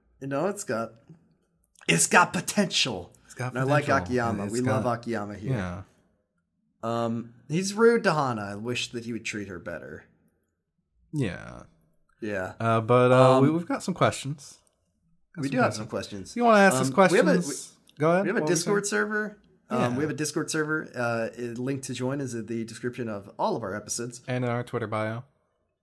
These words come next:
Speaker 1: And our Twitter bio. It's a great, it's great. Uh, uh,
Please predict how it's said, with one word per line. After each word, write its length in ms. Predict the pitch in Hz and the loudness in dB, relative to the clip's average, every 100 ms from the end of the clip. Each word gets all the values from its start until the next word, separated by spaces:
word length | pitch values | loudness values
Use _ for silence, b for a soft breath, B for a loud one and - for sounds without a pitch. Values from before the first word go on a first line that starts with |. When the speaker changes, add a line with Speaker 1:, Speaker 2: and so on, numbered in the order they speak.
| _ _ _ _ _ - | _ _ _ _ _ -4
Speaker 1:
And 140 | 143 | -2
our 80 | 135 | 0
Twitter 220 | 151 151 | -2 0
bio. 260 | 143 160 170 | 2 2 0
It's 120 | 120 | -6
a 40 | |
great, 260 | 113 113 120 | -6 -6 -6
it's 160 | 113 | -8
great. 280 | - 127 131 113 | -4 -4 -4 -6
Uh, 360 | 113 110 107 104 _ 113 | -6 -6 -8 -14 _ -12
uh, 260 | 107 104 | -10 -10